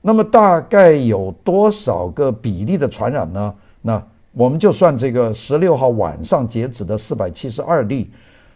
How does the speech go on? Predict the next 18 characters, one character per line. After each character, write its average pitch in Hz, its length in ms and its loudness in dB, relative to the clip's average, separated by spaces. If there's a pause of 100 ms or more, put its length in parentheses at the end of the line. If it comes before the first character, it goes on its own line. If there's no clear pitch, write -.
(260)
八 220 220 6
十 226 120 2
二 180 180 8
例 135 220 -4 (200)
是 - 160 -6
旅 131 160 0
行 147 160 -4
有 123 100 2
关 120 240 0
的， 123 140 -4
就 135 160 -4
是 120 120 -6 (140)
跑 87 140 -6
到 139 100 -2
外 143 180 2
国 110 140 -4
回 90 220 -8
来。 82 180 -10